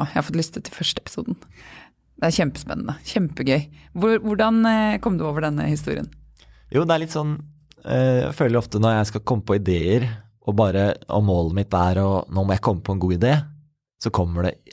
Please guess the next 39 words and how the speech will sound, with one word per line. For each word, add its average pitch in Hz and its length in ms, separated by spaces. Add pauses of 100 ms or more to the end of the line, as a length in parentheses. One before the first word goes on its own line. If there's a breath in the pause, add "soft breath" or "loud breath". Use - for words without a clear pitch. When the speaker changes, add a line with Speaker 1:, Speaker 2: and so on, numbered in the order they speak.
(120)
Speaker 2:
absolutt - 320
ingenting. 87 480
Det - 880
er 107 80
sånn, 117 160
hvis 107 80
jeg 107 80
ikke 107 160
har 104 80
noen 110 160
rammer 82 400
for 90 160
det, 110 160
så 104 400
er 76 240
det 92 80
helt 80 160
umulig, 82 400
synes 87 160
jeg. 127 160 (720 soft breath)
Og 120 100
jeg 117 40
husker - 140
jeg 110 80
har 95 80
vært - 180
i, 104 100 (140)
jeg 98 380
jobbet 90 200
på 90 80
N 90 120
R - 20
K, - 160
så 104 100
var 95 120
jeg 87 80
på 87 80
masse - 200
sånne 82 280